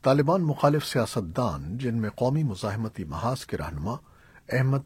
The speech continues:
मसूद भी शामिल हैं, पीर को वियना में तीन रोज़ा कॉन्फ्रेंस में शिरकत कर रहे हैं। नेशनल फ्रंट ने एक बयान में कहा है कि अहमद मसूद इतवार को अफगानिस्तान पर दूसरी वियना कॉन्फ्रेंस में शिरकत के लिए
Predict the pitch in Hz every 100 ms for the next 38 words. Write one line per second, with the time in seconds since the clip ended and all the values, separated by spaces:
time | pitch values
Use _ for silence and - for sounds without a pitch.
0 | - - - 165 110 80 - 71 76 73
1 | 127 208 - - - - 127 147 - 117
2 | 87 95 104 127 135 98 - 120 127 92
3 | 73 76 73 - 107 131 - 104 85 -
4 | 60 65 - 107 - 78 - - - 87
5 | - - - - _ _ _ - - -
6 | - - 139 147 165 156 - 202 160 143
7 | 107 92 117 113 101 107 143 95 73 -
8 | - 110 123 101 80 82 - 117 117 -
9 | - - - - 113 110 120 135 147 -
10 | 80 65 85 95 - 110 - - 127 107
11 | - 73 85 139 - 127 92 90 80 78
12 | - 113 - 120 113 - 87 - 104 135
13 | - 104 95 92 95